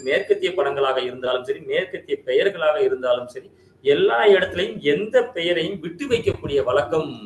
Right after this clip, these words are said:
எஸ்ரா கிட்ட கிடையாது அப்படிங்கிறது. அது மொழிபெயர்ப்பு நூல்களாக இருக்கலாம் அல்லது மொழிபெயர்ப்பு படங்களாக இருக்கலாம்,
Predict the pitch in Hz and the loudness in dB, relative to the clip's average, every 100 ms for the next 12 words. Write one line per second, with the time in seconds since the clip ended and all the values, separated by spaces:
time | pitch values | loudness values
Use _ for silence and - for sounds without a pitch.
0 | 104 123 - 160 - - 117 110 113 107 | -12 -10 -2 0 0 -2 -6 -2 2 2
1 | 104 104 - 98 104 98 - _ _ _ | 2 -2 -8 -12 -12 -14 -16 _ _ _
2 | _ 127 135 143 135 127 120 120 117 - | _ 0 6 10 10 8 4 2 0 -4
3 | - _ _ _ _ - 143 185 214 202 | -16 _ _ _ _ -6 2 4 8 6
4 | 175 135 156 151 175 156 151 139 127 127 | 6 -2 -6 -2 0 4 4 4 0 -2
5 | 135 160 160 135 127 127 147 175 175 - | -2 -2 -2 -2 -2 -2 0 0 -2 -4
6 | - 147 - 123 - 160 147 131 120 - | 0 0 4 6 6 4 0 0 -4 -6
7 | 135 | -8